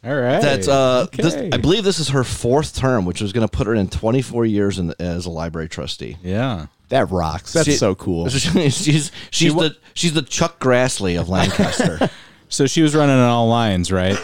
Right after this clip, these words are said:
Speaker 2: Yeah, well, just, uh, just rep and dem.
Speaker 1: Rep and dem? Okay.
Speaker 2: But
Speaker 1: I
Speaker 2: it
Speaker 1: think
Speaker 2: w-
Speaker 1: she won rep.
Speaker 2: Uh, I think she did win the re-, the, the rep vote and
Speaker 1: Yeah.
Speaker 2: p-, l-, lost the overall vote 'cause Sue Jacobs,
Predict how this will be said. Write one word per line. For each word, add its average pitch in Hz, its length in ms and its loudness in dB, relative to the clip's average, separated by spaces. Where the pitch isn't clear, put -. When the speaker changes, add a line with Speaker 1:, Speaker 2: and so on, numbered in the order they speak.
Speaker 2:
Yeah, 175 220 0
well, 175 300 2
just, - 300 -4
uh, 120 480 2
just - 220 -4
rep 127 180 2
and 104 140 0
dem. 85 280 -4
Speaker 1:
Rep 107 220 -2
and 104 100 2
dem? 113 200 2
Okay. 85 340 -6
Speaker 2:
But 180 160 0
Speaker 1:
I 110 60 -2
Speaker 2:
it 110 40 2
Speaker 1:
think - 0 -
Speaker 2:
w- 147 140 4
Speaker 1:
she 175 140 2
won 135 180 4
rep. 127 260 2
Speaker 2:
Uh, 131 340 2
I 143 100 0
think 202 160 0
she 214 100 -4
did 190 160 -4
win 175 180 0
the 135 80 -2
re-, 117 180 0
the, 107 380 0
the 104 100 -2
rep 113 280 -2
vote 101 400 0
and 98 280 -2
Speaker 1:
Yeah. 123 140 -8
Speaker 2:
p-, 110 80 -12
l-, 113 100 -12
lost 120 440 0
the 113 200 0
overall 107 440 2
vote 95 200 -4
'cause - 140 -10
Sue 107 160 -4
Jacobs, 92 520 -6